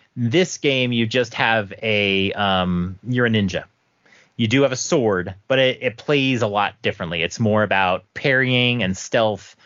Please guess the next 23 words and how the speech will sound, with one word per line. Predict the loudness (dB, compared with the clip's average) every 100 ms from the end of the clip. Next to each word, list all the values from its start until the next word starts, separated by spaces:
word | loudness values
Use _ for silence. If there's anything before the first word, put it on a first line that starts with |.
| -20 _ _ -8
and | -4 -2
sword, | 0 0 4 4 2
and | 0
that's | -2 0
it. | -4
You | -4 -4
can't | -2 -2
play | 0 0 2
as | 0
a | -2
magic | 0 0 0 -2
user. | 0 0 2 2 4
You | 2
can't | 2 0 0
play | -2
with | -2
a | -2
big | 0
axe | 2 0 -2 -14 -16 -14
or | -8
anything | -2 0 0
like | 0 -2
that. | -4 -8